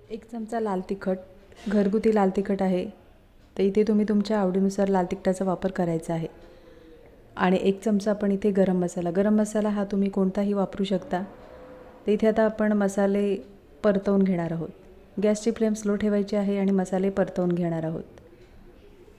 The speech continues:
मसाले छान परतवून झालेले आहेत. आता आपण, अ, एक बारीक चिरलेला टोमॅटो, टोमॅटो आता परतवून घेणार आहोत.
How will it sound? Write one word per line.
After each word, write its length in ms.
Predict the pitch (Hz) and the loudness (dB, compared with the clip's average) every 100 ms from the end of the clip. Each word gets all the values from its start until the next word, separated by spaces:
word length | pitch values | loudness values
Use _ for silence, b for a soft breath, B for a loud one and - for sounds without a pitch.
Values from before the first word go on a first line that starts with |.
| - - 226 | -20 -20 -14
मसाले 380 | 226 240 233 233 | -12 -8 -6 -6
छान 140 | 233 220 | -6 -4
परतवून 500 | 220 196 190 208 208 | 0 -2 2 2 2
झालेले 360 | 214 196 196 | 2 2 2
आहेत. 240 | 196 196 190 - | 0 0 -4 -4
आता 180 | 190 202 | -2 0
आपण, 260 | 196 208 | 0 -2
अ, 200 | 208 208 - - - | -2 -4 -6 -14 0
एक 200 | - 202 | 0 2
बारीक 320 | 220 202 208 | 4 2 0
चिरलेला 420 | - 202 196 196 | -2 0 2 0
टोमॅटो, 460 | 196 196 190 180 208 - - - - - - - - | 0 2 2 0 -4 -6 -16 -20 -20 -20 -20 -16 0
टोमॅटो 360 | 190 202 208 208 | 2 2 2 2
आता 200 | 208 208 | 2 0
परतवून 440 | 208 180 190 185 | 0 0 0 2
घेणार 300 | 180 175 165 | 0 -2 -2
आहोत. 180 | 160 | -4